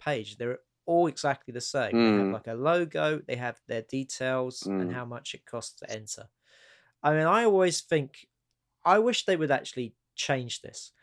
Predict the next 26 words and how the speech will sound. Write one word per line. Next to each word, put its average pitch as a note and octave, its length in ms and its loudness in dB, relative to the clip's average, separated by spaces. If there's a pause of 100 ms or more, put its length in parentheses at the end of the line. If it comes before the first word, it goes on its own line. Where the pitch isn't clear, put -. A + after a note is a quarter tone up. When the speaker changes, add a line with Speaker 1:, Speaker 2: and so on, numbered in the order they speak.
(220)
Speaker 1:
What F3+ 160 4
I F3 200 4
would G3 220 -2
rather C3+ 380 4
see - 540 -4 (420)
is B2+ 240 -4
that - 280 -2 (480)
you D3 120 -4
submit D#3 420 -2
it - 120 -6
for - 120 -14
free, - 560 -6 (480)
and D3+ 160 -2
if D#3 220 -2
they D#3+ 260 4
accept - 880 0
it, G2+ 180 -12
Speaker 2:
You A#2 120 2
pay A2+ 300 12
Speaker 1:
then A2 100 12
Speaker 2:
a - 20 0
Speaker 1:
you B2+ 60 -2
Speaker 2:
fee. A#2 160 10
Speaker 1:
pay. E2 300 6 (320)
Speaker 2:
I, D#3 180 10
Speaker 1:
Yeah. - 120 2